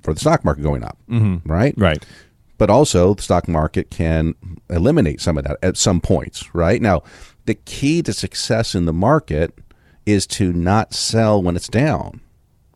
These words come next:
Speaker 1: The thing is, if you need, what number one was, I need money, I need income,
Speaker 2: Sure.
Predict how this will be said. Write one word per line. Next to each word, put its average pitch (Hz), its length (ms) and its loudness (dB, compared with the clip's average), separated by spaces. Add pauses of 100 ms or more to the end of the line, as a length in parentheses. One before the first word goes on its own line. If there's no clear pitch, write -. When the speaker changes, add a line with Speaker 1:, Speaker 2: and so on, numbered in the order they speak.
(200)
Speaker 1:
The 95 80 0
thing 104 240 0
is, 123 180 2
if 82 140 -2
you 82 100 -2
need, 92 280 2 (240)
what 82 200 -2
number 85 220 2
one 127 220 4
was, 82 220 2
I 76 80 -2
need 82 220 0 (260)
money, 113 360 4
I 80 60 0
need 82 340 -2
income, 104 480 2 (100)
Speaker 2:
Sure. 92 280 2